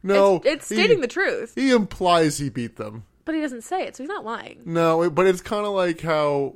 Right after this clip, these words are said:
Speaker 1: where we're watching in twenty twelve, where they keep bringing up John Cena versus Brock Lesnar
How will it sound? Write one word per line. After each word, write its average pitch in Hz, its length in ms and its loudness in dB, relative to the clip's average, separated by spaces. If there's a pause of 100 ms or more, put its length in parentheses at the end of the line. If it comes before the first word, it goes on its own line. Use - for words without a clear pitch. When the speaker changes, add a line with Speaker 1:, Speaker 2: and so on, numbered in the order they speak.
Speaker 1:
where 151 140 -2
we're 147 160 -2
watching 135 340 -2
in 135 80 -6
twenty 131 300 -4
twelve, 135 560 -4
where 127 100 -2
they 120 160 -4
keep 135 320 -8
bringing 131 340 -4
up 120 200 -4
John 123 260 -4
Cena 123 320 -6
versus 117 460 -6
Brock 113 320 -4
Lesnar 120 460 -4